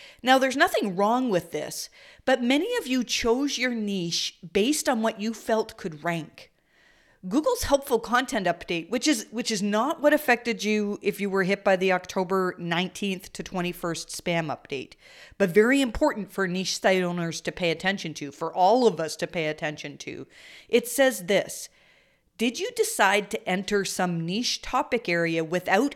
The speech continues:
any real expertise, but instead mainly because you thought you'd get search traffic?" They also say, "Do you have an existing or intended audience for your business or site that would find content useful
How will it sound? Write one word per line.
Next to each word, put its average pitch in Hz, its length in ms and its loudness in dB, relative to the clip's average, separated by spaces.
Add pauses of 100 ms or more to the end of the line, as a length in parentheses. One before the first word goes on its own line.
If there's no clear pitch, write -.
any 208 300 0
real 196 420 0
expertise, 190 880 -4 (460)
but 208 120 4
instead 220 540 -2
mainly 214 420 -2
because 226 440 -4
you 208 100 -6
thought 190 320 -6
you'd 190 180 -10
get 196 220 -10
search - 420 -10
traffic?" - 600 -12 (1160)
They 208 140 4
also 294 340 4
say, 170 520 -2 (500)
"Do 190 80 -4
you 233 200 -2
have 262 260 -2
an 233 100 -2
existing 226 580 -4
or 208 140 0
intended 208 720 -4
audience 180 640 -6
for 185 120 -6
your 165 200 -6
business 151 560 -6
or 175 180 -6
site - 520 -6 (360)
that 214 160 4
would 214 160 2
find 208 380 0
content 180 500 -6
useful 175 720 -4